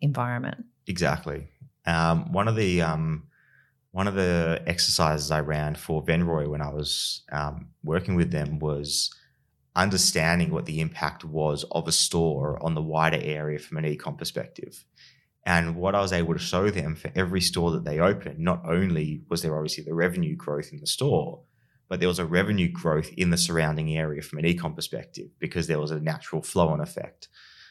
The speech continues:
Speaker 2: One of the, one of the insights, I think we found it at Afterpay, but every retailer I've helped, I've found the same data point at the retailer is the value of an omni-channel customer. And for a lot of brands that I've worked with, I've found that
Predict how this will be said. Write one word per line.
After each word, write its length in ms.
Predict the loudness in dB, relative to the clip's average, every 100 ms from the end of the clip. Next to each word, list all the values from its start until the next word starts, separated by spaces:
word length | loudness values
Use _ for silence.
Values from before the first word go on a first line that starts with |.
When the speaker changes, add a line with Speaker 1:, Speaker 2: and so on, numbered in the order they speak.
| _
Speaker 2:
One 200 | -2 0
of 80 | 2
the, 280 | 2 4 2
one 140 | 0 0
of 60 |
the 80 | 2
insights, 500 | 2 2 0 -4 -6 -8
I 60 |
think 120 | -4 -2
we 60 |
found 220 | 2 2 2
it 80 |
at 100 | 0
Afterpay, 600 | 0 0 -2 -4 -6 -6 -4
but 200 | -6 -6 -18 _
every 280 | -4 0 2
retailer 600 | 2 2 0 -2 -2 -4
I've 200 | -6 -14 -20 _ -6
helped, 400 | 0 0 -2 -8 -6
I've 140 | -6
found 400 | -4 2 2 2
the 40 | 0
same 340 | 0 2 2
data 260 | 2 2 2
point 380 | 0 -4 -4 -6
at 180 | -8 -6
the 100 | -2
retailer 480 | 0 0 -2 -4 -4
is 80 |
the 80 | -4
value 440 | -2 0 2 2 2
of 200 | 0 0
an 120 | -2
omni-channel 520 | -2 -2 -2 -4 -8 -8
customer. 500 | -6 -6 -6 -8 -10 -12 _ _ -20 -20 _ -4
And 160 | -2 0
for 120 | 0
a 40 |
lot 160 | 2 2
of 160 | 0
brands 760 | 0 2 4 4 2 -2 -4 -2
that 120 | 0
I've 180 | 2 2
worked 360 | 4 4 4 -2
with, 320 | -4 -6 -8 -4
I've 160 | -4
found 460 | -2 2 4 4 2
that 160 | -2